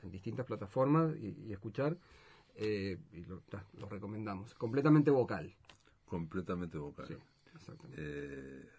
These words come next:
Speaker 2: muy bien. Bueno, vamos a darle la bienvenida a la otra poeta, Marcia Mendieta. ¿Cómo andás, Marcia? ¿Andás bien?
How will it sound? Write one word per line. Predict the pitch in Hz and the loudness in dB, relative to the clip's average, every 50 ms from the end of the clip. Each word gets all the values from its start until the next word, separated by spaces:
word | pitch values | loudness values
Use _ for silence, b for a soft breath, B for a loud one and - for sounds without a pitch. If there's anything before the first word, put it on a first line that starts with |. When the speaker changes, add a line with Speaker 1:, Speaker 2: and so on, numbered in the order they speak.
| _ _ - | _ _ -6
Speaker 2:
muy | - 90 95 95 | -2 0 2 2
bien. | 87 87 87 85 85 | 2 2 0 0 2
Bueno, | 92 113 117 117 110 110 104 | 4 6 6 6 6 6 4
vamos | 120 143 160 156 151 | 4 4 4 6 8
a | 165 143 | 10 10
darle | 135 139 143 143 | 12 12 12 10
la | 131 123 | 10 8
bienvenida | 117 113 107 107 104 113 131 139 135 123 104 | 6 4 4 4 4 6 6 6 6 6 6
a | 101 | 4
la | 98 107 | 4 4
otra | 120 - 110 95 | 4 4 4 4
poeta, | 80 113 147 170 - - 90 85 | 6 8 6 8 8 6 4 4
Marcia | 98 120 131 127 - 113 98 | 4 4 2 4 2 0 0
Mendieta. | 98 95 95 98 120 147 147 113 - - 82 78 78 | 0 0 0 4 6 8 8 6 6 4 0 0 0
¿Cómo | - 147 143 117 | 0 0 2 2
andás, | 101 90 85 | 2 2 2
Marcia? | 87 85 80 - - 85 | 2 0 -2 -2 -4 -4
¿Andás | 85 95 104 92 | 0 0 2 2
bien? | 110 123 127 104 82 76 | 4 2 2 2 0 -2